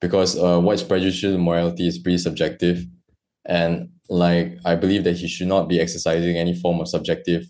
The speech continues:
uh, religious interpretation in his, uh, issuance of this order.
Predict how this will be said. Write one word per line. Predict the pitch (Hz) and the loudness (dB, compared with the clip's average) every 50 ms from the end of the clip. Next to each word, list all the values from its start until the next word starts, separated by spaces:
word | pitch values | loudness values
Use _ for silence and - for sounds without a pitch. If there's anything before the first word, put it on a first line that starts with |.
| _ - | _ -10
uh, | 82 80 78 | -8 -6 -6
religious | 78 82 82 87 80 82 87 87 87 | -4 -2 -2 -2 0 0 -2 -2 -2
interpretation | 85 82 87 87 - 92 87 82 80 78 - - 85 78 | -4 -6 -6 -4 -4 -2 0 0 0 0 0 -2 -2 -2
in | 76 78 78 | -2 -4 -4
his, | 78 80 80 78 78 - - - - | -4 -2 -2 -2 -2 -4 -6 -10 -8
uh, | - 80 76 78 78 78 - | -6 -4 -4 -2 -4 -4 -4
issuance | 87 82 - - 87 85 82 | -4 -4 -2 0 0 0 0
of | 87 78 76 | -2 -2 -2
this | 80 78 - - | -2 -4 -4 -2
order. | 82 82 80 82 82 82 | -2 0 2 2 0 0